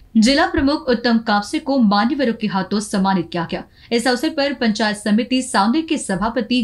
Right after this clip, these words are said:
गोविंदा ठाकरे, कृषि उत्पन्न बाजार समिति सावनेर सभापति रविंद्र चिकले, वरिष्ठ अधिवक्ता श्रीकांत पांडे, प्राध्यापक साहेबराव विरखरे, युवा समाज सेवी मनोज बसवार, राजू देशमुख आदि प्रमुखता से उपस्थित थे।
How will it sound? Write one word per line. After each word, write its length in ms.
गोविंदा 380
ठाकरे, 420
कृषि 220
उत्पन्न 460
बाजार 300
समिति 440
सावनेर 400
सभापति 680
रविंद्र 360
चिकले, 460
वरिष्ठ 340
अधिवक्ता 680
श्रीकांत 520
पांडे, 380
प्राध्यापक 520
साहेबराव 540
विरखरे, 460
युवा 220
समाज 320
सेवी 300
मनोज 420
बसवार, 400
राजू 300
देशमुख 440
आदि 240
प्रमुखता 500
से 260
उपस्थित 480
थे। 140